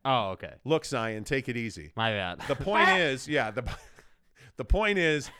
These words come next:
Speaker 2: Luka's not a
Speaker 1: <laughs> Zion?
Speaker 2: Yeah. Look, Chubbs. It's, it, it's not like Luka's, like, some cut athlete. He is a, uh, how shall I say, he's a Three Biscuit guy. He likes his, uh,
Speaker 1: <laughs>
Speaker 2: you know,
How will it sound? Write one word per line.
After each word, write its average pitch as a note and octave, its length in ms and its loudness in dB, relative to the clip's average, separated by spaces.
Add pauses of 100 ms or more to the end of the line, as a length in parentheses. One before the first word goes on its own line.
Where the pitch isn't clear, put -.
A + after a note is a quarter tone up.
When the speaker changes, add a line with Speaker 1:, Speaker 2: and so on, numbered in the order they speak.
(140)
Speaker 2:
Luka's F#3+ 440 2
not E3 460 2
a C#3+ 580 4
Speaker 1:
<laughs> - 20 -4
Zion? A#2+ 600 -12 (920)
Speaker 2:
Yeah. B2 180 -6 (500)
Look, C#3+ 200 -2
Chubbs. - 420 -8 (800)
It's, F3+ 160 -2 (140)
it, G3 200 -2
it's G#3+ 280 4
not G#3+ 280 4
like G3+ 220 4
Luka's, F#3 460 2
like, D#3+ 220 4
some D#3+ 200 -2
cut - 380 0
athlete. C3+ 460 0
He F3+ 180 -2
is F#3+ 260 2
a, D#3+ 320 4
uh, B2+ 200 4 (260)
how F3 160 6
shall F3 280 2
I D3+ 80 4
say, D#3+ 320 0
he's E3 220 -4
a F3+ 120 2
Three F3 260 -4
Biscuit D#3 500 2
guy. F#2+ 220 -2 (300)
He E3+ 120 0
likes F3+ 380 4
his, F3 320 0
uh, D3+ 440 6 (340)
Speaker 1:
<laughs> - 360 -10
Speaker 2:
you F3 80 0
know, C#3 400 2